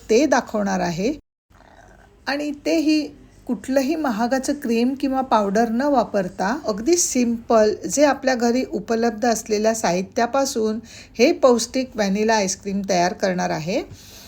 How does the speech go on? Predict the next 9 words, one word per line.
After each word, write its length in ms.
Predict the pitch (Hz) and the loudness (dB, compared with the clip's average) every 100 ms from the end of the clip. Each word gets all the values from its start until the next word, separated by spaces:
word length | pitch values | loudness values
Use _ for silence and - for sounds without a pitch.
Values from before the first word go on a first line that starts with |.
| - - | -18 -2
आहे 260 | 190 180 285 | 0 2 2
ना 140 | 330 | 2
मजेदार 480 | 311 254 254 240 233 | 2 2 2 2 2
रेसिपी? 540 | 233 233 233 294 285 208 - - - | 2 -2 -6 -2 -2 -4 -12 -20 -10
चला 240 | - 269 285 | -2 2 4
तर 160 | 285 | 2
सुरुवात 420 | 233 240 185 180 175 - | 0 -4 -4 -4 -4 -6
करूया. 380 | 175 170 160 151 - - - - - - - | -6 -4 -8 -12 -18 -20 -20 -20 -20 -20 -10
नमस्कार, 580 | 262 262 254 - 202 214 | -6 -2 -2 0 0 0